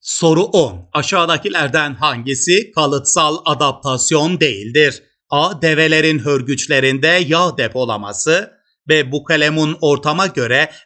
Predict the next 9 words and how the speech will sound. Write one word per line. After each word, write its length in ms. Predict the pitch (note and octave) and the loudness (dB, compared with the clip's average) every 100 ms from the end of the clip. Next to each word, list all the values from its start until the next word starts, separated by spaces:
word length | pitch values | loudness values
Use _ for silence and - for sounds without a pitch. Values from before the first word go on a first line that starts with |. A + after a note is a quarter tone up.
| E3 | -2
renk 280 | G#3 G#3+ | 0 -2
değiştirebilme 960 | G3 F3+ E3+ F#3 D#3+ C3 D3 D3+ D#3+ D#3 | -2 -2 -2 -2 0 0 0 0 0 -2
kabiliyetinin 840 | - B2+ B2+ C3+ C3 C#3+ D3 C3+ C3 | -4 -4 0 0 0 -2 -2 -2 -4
olması, 680 | G#2 G2 G#2+ G#2+ D#3 E3+ F3+ _ _ _ C3+ | -8 -6 -6 -4 0 0 -2 _ _ _ -2
C. 240 | C3+ F3 | 2 2
Sporcuların 880 | E3+ D#3 - D#3 C3 D#3 D#3+ E3 E3 | 2 -4 0 0 0 0 2 2 -2
kas 300 | G3 G3+ G3+ | -4 -6 -4
kütlelerinin 760 | F3+ F3 E3 E3 D#3 D#3+ D3+ D3+ | -6 0 2 4 2 0 -2 -4
artması, 800 | A2 F#2+ A#2+ A#2 - D#3+ F#3 | -8 -6 -6 -4 0 0 0